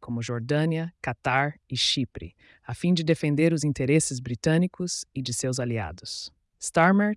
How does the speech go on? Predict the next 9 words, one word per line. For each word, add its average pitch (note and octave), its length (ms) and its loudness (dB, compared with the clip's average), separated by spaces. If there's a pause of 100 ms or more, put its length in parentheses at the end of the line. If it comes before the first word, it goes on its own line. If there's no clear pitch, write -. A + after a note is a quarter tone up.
também D#3 340 6
ressaltou E3 580 4
a C#3+ 60 4
diferenciação F3 1040 2
entre D#3 220 -2
operações C#3+ 580 -2
ofensivas F3+ 1000 -4
e D#3 60 -6
defensivas, B2 920 -6